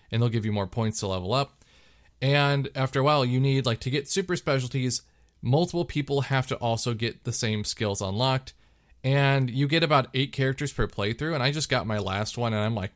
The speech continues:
thirty hours in the game at this point. Second disc. Apparently only sixty percent of the way through. So that also is like, hmm.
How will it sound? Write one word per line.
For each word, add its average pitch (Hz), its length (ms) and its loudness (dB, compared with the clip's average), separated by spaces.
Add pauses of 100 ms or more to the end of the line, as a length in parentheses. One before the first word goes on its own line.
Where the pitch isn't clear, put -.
thirty 101 280 -2
hours 92 200 -6
in 92 120 -6
the 92 80 -6
game 90 340 -8
at - 100 -10
this 85 140 -10
point. 85 320 -10 (220)
Second 113 340 -4
disc. 87 340 -8 (1080)
Apparently 131 420 -4
only 143 300 -2
sixty 135 340 0
percent 117 300 -2
of 107 60 -2
the 101 60 -2
way 92 120 -4
through. 80 340 -10 (280)
So - 140 -4
that 110 80 2
also 104 240 -2
is 98 120 -4
like, 95 140 -6
hmm. 98 240 -4